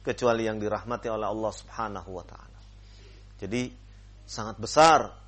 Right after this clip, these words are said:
ya, pengaruh, ya, lingkungan, ya. Dan semuanya adalah merupakan upaya, ya, termasuk makayidus syaitan, tipu daya syaitan. Ya, tipu daya melalui bala tentara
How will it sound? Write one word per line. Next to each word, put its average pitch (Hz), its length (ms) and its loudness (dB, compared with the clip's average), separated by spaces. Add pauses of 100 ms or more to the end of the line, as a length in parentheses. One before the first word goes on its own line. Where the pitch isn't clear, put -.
(560)
ya, 92 80 -20 (400)
pengaruh, 131 480 4 (880)
ya, - 60 -20 (100)
lingkungan, 127 560 -2 (640)
ya. 76 120 -20 (680)
Dan 123 240 4
semuanya 196 800 4
adalah 135 400 4
merupakan 139 480 0
upaya, 139 500 4 (800)
ya, 87 200 -20 (600)
termasuk 127 560 2 (560)
makayidus 139 560 0
syaitan, 139 400 -4 (640)
tipu 143 240 2
daya 135 400 6 (320)
syaitan. 135 480 -4 (480)
Ya, 170 160 -18
tipu 160 240 -2
daya 143 320 8
melalui 127 400 2
bala 117 280 6
tentara 123 560 6